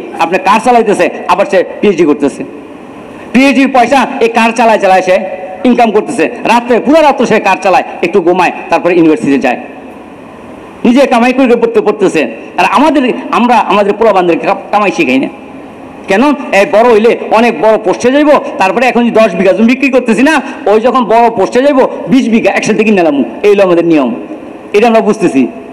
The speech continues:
যে হ্যাঁ, যদি বড় হয় তাহলে বিশ বিঘা একসাথে কিনবো, এটা হলো আমাদের চিন্তা। শেষ পর্যন্ত এত বড় হয় যে লাশ হইয়া বাড়িতে যায়, এখন জমি কিনবে কিনতে, হ্যাঁ, তো লাশ হয়ে গেছে গা। কেন?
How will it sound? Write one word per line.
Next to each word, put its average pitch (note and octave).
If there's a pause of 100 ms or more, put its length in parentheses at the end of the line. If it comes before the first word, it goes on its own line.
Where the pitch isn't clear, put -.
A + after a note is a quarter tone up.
(240)
যে D#3
হ্যাঁ, E3+
যদি A3+
বড় A3+
হয় G#3 (180)
তাহলে A3
বিশ B3+
বিঘা G#3+
একসাথে G#3
কিনবো, E3 (500)
এটা G#3+
হলো A#3
আমাদের G#3 (180)
চিন্তা। B3 (340)
শেষ G#3
পর্যন্ত B3+
এত C4+
বড় C4
হয় A3+ (180)
যে F#3
লাশ F#3
হইয়া A#3+
বাড়িতে G#3
যায়, D#3 (140)
এখন F#3+
জমি A3+
কিনবে G#3+
কিনতে, D#3 (800)
হ্যাঁ, E3+
তো E3+
লাশ -
হয়ে F3
গেছে D3
গা। C#3 (1160)
কেন? G#3